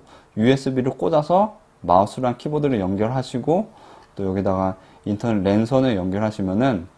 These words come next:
여러분들 이걸 바로 이제 컴퓨터처럼 사용을 하실 수가 있어요. 그리고 또한 또 여기 좀 더 살펴보면은, 이제 여기 있는 이제 다른, 이것도 마찬가지로 유에스비인데, 이거를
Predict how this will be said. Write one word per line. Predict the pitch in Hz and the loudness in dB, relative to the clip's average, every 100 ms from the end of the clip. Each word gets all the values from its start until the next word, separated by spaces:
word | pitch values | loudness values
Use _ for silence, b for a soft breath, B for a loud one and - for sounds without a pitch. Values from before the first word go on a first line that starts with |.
| B B B | B B B
여러분들 | 110 131 147 156 151 147 135 110 | 6 8 6 2 2 2 0 0
이걸 | 120 143 131 107 | 2 2 0 -4
바로 | - 104 139 123 | 2 4 4 0
이제 | 101 | -2
컴퓨터처럼 | 104 196 208 208 - 147 139 | -4 -4 -4 -6 -4 -4 -2
사용을 | 156 151 143 135 | -2 0 -2 -2
하실 | 175 175 | -4 -6
수가 | - 143 107 | -6 -4 -2
있어요. | 80 - 87 98 92 _ _ _ b b b b b | -4 -8 -6 -6 -8 _ _ _ b b b b b
그리고 | 110 113 117 | -2 -2 -2
또한 | - 139 135 131 123 - | 0 4 6 6 2 -4
또 | 101 | -2
여기 | 95 98 | -2 -4
좀 | - 139 | -6 -6
더 | 135 | -4
살펴보면은, | 147 135 143 101 95 95 117 110 92 b b | -4 -4 -4 -6 -6 -4 -2 -4 -6 b b
이제 | - 95 90 - b b 98 | -6 -6 -6 -12 b b 2
여기 | 107 123 | 4 4
있는 | 135 135 131 123 98 - | 4 4 2 0 -2 -10
이제 | - 92 - - | -8 -8 -8 0
다른, | 123 151 113 | 2 2 4
이것도 | 107 110 113 | 4 4 2
마찬가지로 | 92 - 110 104 98 | 0 0 -2 -2 0
유에스비인데, | 101 - 95 95 98 131 151 B B | -2 -4 -4 -2 0 -2 -4 B B
이거를 | 107 117 151 143 147 139 | 2 6 6 6 2 0